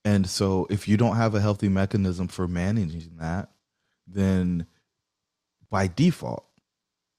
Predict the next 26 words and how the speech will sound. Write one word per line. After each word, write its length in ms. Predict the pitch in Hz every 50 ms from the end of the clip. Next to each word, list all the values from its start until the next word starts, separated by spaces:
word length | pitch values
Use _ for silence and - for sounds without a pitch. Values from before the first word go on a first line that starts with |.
| _ -
you're 300 | 98 101 110 113 113 107
going 500 | 98 107 104 107 104 101 98 98 95 87
to 600 | - - - 107 101 95 95 95 92 92 92 98 - _ _ _ _ _ _ _ _ _ _ _ _ _
explode 760 | - 101 - - - - - 101 98 98 92 92 92 92 90 87
and 160 | 90 90 90
there's 120 | 90 87
gonna 200 | 92 101 95 95
be 100 | 90 92
shrapnel 760 | 92 - - 107 98 92 - - - 92 90 87 87 87 - _ _ _ _ _ _ -
with 280 | 98 110 107 101 -
the 120 | - 104 98
people 300 | - 107 101 98 92 92
who 120 | 98 95
are 100 | 92 85
closest 480 | - - 82 80 82 - - - - -
to 120 | - 76 58
you. 160 | 53 55 87
There, 160 | 104 107 85
there's 240 | 73 113 110 104 98
just 200 | 107 104 95 101
no 180 | 101 95 92
way 180 | 92 92 90 85
around 380 | 82 80 71 65 65 64 - 67
it. 140 | 67 62
And 220 | 57 - 98 98 87
so, 500 | - - - 104 95 92 92 90 85